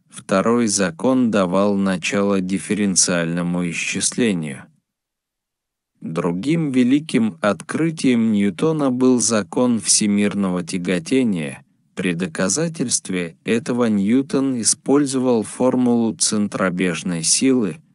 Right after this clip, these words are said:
полученную ранее Гюйгенсом. Честь создания дифференциального исчисления – оспаривал у Ньютона знаменитый немецкий учёный Готфрид Лейбниц, тысяча шестьсот сорок шесть,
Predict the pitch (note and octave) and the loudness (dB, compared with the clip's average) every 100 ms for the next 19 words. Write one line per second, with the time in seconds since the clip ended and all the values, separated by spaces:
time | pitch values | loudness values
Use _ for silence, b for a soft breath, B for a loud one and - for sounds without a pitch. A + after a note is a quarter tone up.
0 | _ - E2+ E2+ A2+ C#3 - A2+ G#2 G2+ | _ -2 0 2 -2 -2 -2 0 2 2
1 | G2+ G2+ G2 F#2+ F#2 F#2+ A#2+ G#2+ G#2 E2+ | 2 2 2 0 -2 0 2 2 0 0
2 | D2+ - C2 - - _ _ _ _ _ | 0 -2 -4 -14 -20 _ _ _ _ _
3 | _ _ _ _ _ _ _ _ - - | _ _ _ _ _ _ _ _ -8 -2
4 | A2 G#2 - - A2+ F#2+ F2+ A2 B2+ A#2+ | 2 2 2 0 0 0 0 0 2 2
5 | G2+ F#2 F2+ - G2+ G#2 F#2+ - F#2 F#2 | 0 0 -4 -4 -2 0 2 2 2 0
6 | F2+ E2+ E2+ D#2 - - - - C3+ B2+ | 0 -2 -4 -4 -6 -6 -6 0 2 2
7 | G2 D#2+ C2+ _ _ F#2+ F#2 - - D#3 | 0 -2 -8 _ _ -2 0 0 0 -2
8 | D#3+ C#3+ C#3 C3 - B2+ A2+ G#2+ G2+ D3 | 0 2 2 2 0 0 2 0 -2 0
9 | D3+ C3+ A2+ G#2+ G2+ F#2+ F#2 G2+ G2 G2 | 0 0 0 0 0 0 2 0 0 -2
10 | E2+ D#2+ E2 F#2+ G#2+ - - F2+ E2 E2+ | -2 -2 0 0 0 -2 -2 -4 -4 -6
11 | - C3 C3+ A#2 F#2+ G2+ G#2 - - F2 | -2 0 0 -2 -2 0 0 -2 -6 -8
12 | D#2+ F2+ G#2+ A#2 F#2 E2 D2 - - _ | -6 -2 0 0 -2 -6 -4 -4 -4 _
13 | _ - D3 D#3+ C#3+ B2+ C3 G#2+ - G#2 | _ -2 0 0 -2 -2 -2 -2 -2 0
14 | - - A2+ - - A2 G2+ E2 - - | 2 2 0 0 -2 0 0 -2 -4 -4
15 | F2 E2 - - | -2 -2 -6 -10